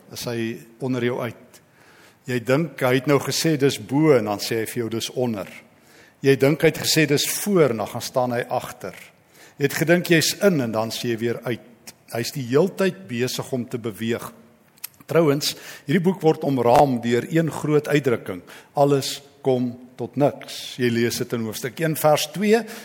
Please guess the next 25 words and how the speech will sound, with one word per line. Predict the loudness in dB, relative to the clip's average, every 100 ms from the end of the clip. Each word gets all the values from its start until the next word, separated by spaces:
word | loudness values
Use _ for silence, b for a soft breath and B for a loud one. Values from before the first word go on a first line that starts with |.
| B
en | -6
weer | 4 6
heel | 8 8 8
aan |
die | 6 4
einde, | 4 4 2
hoofstuk | -2 -8 -10 -8
tien | -6 -6
vers | -6 -8
twaalf. | -8 -6 -6 -6 2
"Alles | 4 4 2 0
kom | 0 0
tot | 0 -2 -4
niks." | -6 -8 -12 -16 -16 B 0
Meer | 6 6
as | 6
'n | 2
dosyn | 2 4 6 6 4
kere | 4 6 6 2 -4 B B -8
skiet | -4 -4 2
hy | 4 4
uit | 2 0
hierdie | -2 -2 -2
heup | 0 -2 -2
uit. | -12 -12 -20 -20